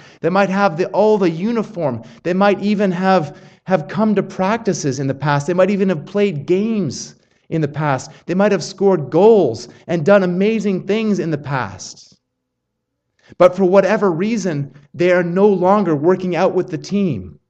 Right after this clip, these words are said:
And when a game is on, instead of actually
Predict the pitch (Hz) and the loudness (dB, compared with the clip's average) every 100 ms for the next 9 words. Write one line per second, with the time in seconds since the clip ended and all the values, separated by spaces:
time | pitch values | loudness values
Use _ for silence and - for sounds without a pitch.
0 | _ _ _ _ _ _ _ _ _ _ | _ _ _ _ _ _ _ _ _ _
1 | _ _ - 175 196 185 165 220 233 185 | _ _ -2 2 4 4 4 2 2 0
2 | 160 156 147 143 - - - 151 - 220 | 0 0 -2 -4 -10 -12 -8 -4 0 0
3 | 196 - 196 196 202 175 170 147 | 2 2 0 0 -2 0 0 -4